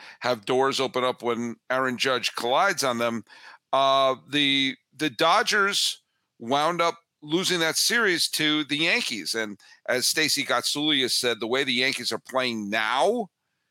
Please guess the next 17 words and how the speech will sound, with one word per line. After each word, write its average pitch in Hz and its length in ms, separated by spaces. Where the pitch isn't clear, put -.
looks 151 300
like 143 160
they 143 140
were 143 320
the 135 100
way 156 160
they 147 120
were 135 60
playing 143 280
in 131 80
the 120 80
first 151 320
half 131 200
last 156 400
year. 110 120
They're 101 120
suddenly, 135 760